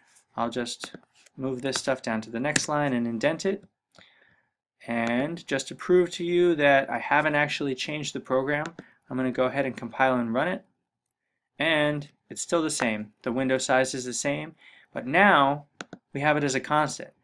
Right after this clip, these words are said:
And just to illustrate the point that I was making for you earlier, let's say I came in tomorrow and I thought, "Wow, these windows are way too small." Well, now instead of having to make four changes, I only have to make one.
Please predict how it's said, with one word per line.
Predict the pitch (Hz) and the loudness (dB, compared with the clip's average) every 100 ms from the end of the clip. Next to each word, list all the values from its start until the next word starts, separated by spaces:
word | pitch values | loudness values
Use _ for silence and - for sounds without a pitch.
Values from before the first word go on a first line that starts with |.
| _ _ _ | _ _ _
And | 120 113 113 113 | -4 -2 -2 -2
just | 123 147 | -4 -4
to | 147 | -2
illustrate | 143 151 - 139 | -2 -2 -2 -2
the | 123 | -2
point | 147 143 | -2 0
that | 143 | 2
I | 127 | 2
was | 123 | 2
making | 131 131 - | -2 -2 -4
for | 131 131 | -4 0
you | 123 123 | 0 0
earlier, | - 202 190 110 104 113 _ - - _ | 0 0 2 2 0 -2 _ -20 -20 _
let's | 156 160 | -2 0
say | - 175 | 4 6
I | 156 | 6
came | 143 160 151 | 2 -2 -2
in | 147 | -4
tomorrow | 143 120 120 117 120 | -2 2 4 4 2
and | 113 | -2
I | 113 | -4
thought, | - 117 110 | 0 -2 2
"Wow, | 139 147 135 131 _ | 4 4 4 -2 _
these | 139 135 | -8 -4
windows | 151 147 131 | -2 0 0
are | |
way | 117 113 | 0 0
too | 113 117 | 0 -6
small." | - - - _ - - _ | -8 -10 -16 _ -20 -20 _
Well, | 123 | -2
now | 143 160 | 2 2
instead | 151 - | 2 0
of | 151 | 2
having | 147 139 | 2 0
to | 131 | 0
make | 120 - | -2 -4
four | - 165 175 | 0 4 4
changes, | - 113 107 110 123 - _ _ | 2 -4 -4 -4 -6 -12 _ _
I | - | -6
only | 151 170 | -4 -2
have | 170 | -2
to | 175 | -2
make | 175 175 | -4 -4
one. | 175 202 - | -2 -2 -4